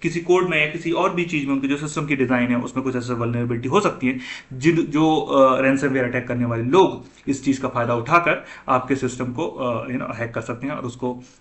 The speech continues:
अ, ransomware, आप ransomware के विक्टिम बन सकते हैं। And this is equally true for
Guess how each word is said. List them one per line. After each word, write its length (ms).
अ, 240
ransomware, 600
आप 260
ransomware 460
के 60
विक्टिम 300
बन 140
सकते 260
हैं। 240
And 80
this 120
is 100
equally 260
true 160
for 100